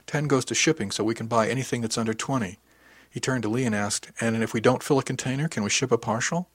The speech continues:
"Yeah," he said, "but check with Mister Cotton. The price break isn't that much. You're better off filling it." Pip turned to me then. "Are you willing?" I shrugged.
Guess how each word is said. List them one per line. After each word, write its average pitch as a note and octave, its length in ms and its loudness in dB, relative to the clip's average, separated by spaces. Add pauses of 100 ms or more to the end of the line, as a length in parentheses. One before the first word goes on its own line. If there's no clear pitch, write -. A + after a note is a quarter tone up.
(480)
"Yeah," C#3+ 220 6
he B2 100 0
said, G#2+ 240 4
"but G#2 100 0
check - 220 0
with B2+ 80 -4
Mister B2+ 200 0
Cotton. C3 500 0
The - 80 -14
price C3 240 2
break A2 240 4
isn't A#2 160 0
that A2 180 0
much. A#2+ 260 -2
You're G#2+ 80 -8
better A2 260 2
off G#2+ 100 -2
filling A2+ 360 -2
it." - 120 -12 (880)
Pip C3+ 180 2
turned E3 180 6
to C3+ 60 4
me G2+ 80 2
then. F2+ 260 -4 (180)
"Are A2+ 80 -8
you A2+ 100 0
willing?" C3 360 6 (500)
I G#2+ 60 -6
shrugged. - 420 2